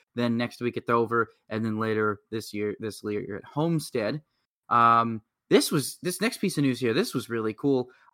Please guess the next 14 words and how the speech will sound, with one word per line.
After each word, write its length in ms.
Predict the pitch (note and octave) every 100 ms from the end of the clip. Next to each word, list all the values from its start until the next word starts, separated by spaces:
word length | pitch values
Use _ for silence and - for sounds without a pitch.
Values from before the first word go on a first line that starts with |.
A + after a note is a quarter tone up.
| A#2
Uh, 200 | A#2 A#2+
Wendy's, 840 | C3 G3 E4+ G#3+ C#3 F2+ F2 - _ _ _ -
Wendy's, 640 | C3 F#3 C#4+ C4+ D3 A2
the 100 | G#2+
fast 340 | B2+ G3 G#3+ G#3+
food 220 | A#3+ A#3
restaurant, 420 | F3 C#3 - C#3+
will 120 | A#2+
sponsor 440 | C3+ - F3 F3+ C#3+
Beard 360 | G#2+ E3+ F#3
Motorsports 540 | D3 F#3 E3+ - C#3+ -
and 100 | A#2
Noah 220 | D3+ D3+
Gragson 580 | B2 C#3+ E3 - A#2